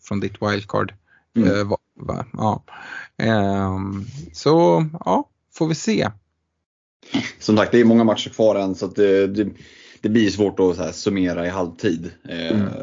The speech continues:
Speaker 2: eftersom så mycket kommer att avgöras av, av det som sker här kommande dagarna. Men, men, eh, ja, det är lite som du var inne på. Salah versus Haaland, det där kommer det väl att, att, ehm,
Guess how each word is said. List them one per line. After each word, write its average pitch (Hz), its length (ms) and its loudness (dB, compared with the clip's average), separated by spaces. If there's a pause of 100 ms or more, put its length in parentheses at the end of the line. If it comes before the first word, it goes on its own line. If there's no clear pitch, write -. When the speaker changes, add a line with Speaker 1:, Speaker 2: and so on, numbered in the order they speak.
(360)
Speaker 2:
eftersom 85 520 -12
så - 220 -4
mycket 90 240 -4
kommer 110 200 0
att 95 120 4
avgöras 87 720 0
av, - 380 -10 (340)
av 110 100 -2
det 104 120 4
som 101 180 -2
sker 92 240 0
här 82 160 -6
kommande 85 380 -6
dagarna. 85 360 -4
Men, 87 240 -8
men, 87 420 -2
eh, 85 220 -2 (1120)
ja, 127 320 4
det 123 80 6
är 120 480 6
lite 123 180 0
som 123 120 2
du 120 60 4
var 120 80 2
inne 120 140 0
på. 90 300 -6
Salah 107 380 -4
versus 104 280 -8
Haaland, 101 360 -2
det 92 60 -10
där 95 160 -2
kommer 98 260 -6
det 92 80 -4
väl 92 200 -4
att, 53 60 -2
att, 52 560 -8
ehm, 50 200 -8